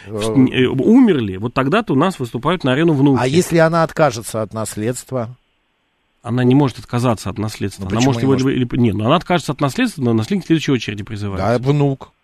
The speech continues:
Speaker 1: Нет, он не наследник следующей очереди.
Speaker 2: Ну, больше никого нет,
Speaker 1: Они по
Speaker 2: Антон.
Speaker 1: праву представления наследуют.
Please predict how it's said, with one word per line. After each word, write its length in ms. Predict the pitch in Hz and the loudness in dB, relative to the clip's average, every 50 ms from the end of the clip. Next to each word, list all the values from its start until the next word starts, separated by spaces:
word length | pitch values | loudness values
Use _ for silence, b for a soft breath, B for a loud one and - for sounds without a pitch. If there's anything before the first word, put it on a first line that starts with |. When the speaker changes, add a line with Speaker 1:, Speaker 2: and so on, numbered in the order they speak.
| _ _ _ _ _ _ _ | _ _ _ _ _ _ _
Speaker 1:
Нет, 200 | - 104 101 98 107 | -10 -8 -8 -6 -4
он 120 | 101 107 113 | -4 -2 -2
не 120 | 117 120 | 0 -2
наследник 480 | 123 127 117 - - 107 98 98 - - | -2 -4 -6 -6 -6 -6 -6 -8 -10 -12
следующей 340 | - - 98 104 - - | -12 -12 -10 -10 -10 -10
очереди. 320 | 98 98 101 - - 110 - _ _ - | -10 -12 -12 -14 -18 -20 -20 _ _ -10
Speaker 2:
Ну, 160 | 110 123 139 | -6 -4 -2
больше 380 | 139 135 156 165 156 - - 147 | 0 2 2 2 2 0 -4 -6
никого 380 | 151 139 - 143 147 143 156 | -6 -2 0 0 2 2 0
нет, 340 | 151 143 135 117 104 90 - | -2 -4 -4 -6 -6 -6 -4
Speaker 1:
Они 240 | 110 107 113 139 165 | -2 0 2 2 2
по 100 | 147 - | 2 0
Speaker 2:
Антон. 80 | 95 92 | -2 0
Speaker 1:
праву 160 | 147 151 147 | 0 -2 -2
представления 560 | 123 - 127 - - - 131 127 131 120 113 | -2 -4 -8 -6 -4 -4 -2 0 0 0 0
наследуют. 540 | 107 107 107 - - - 104 101 104 104 - | -2 -4 -6 -8 -8 -10 -8 -8 -8 -10 -12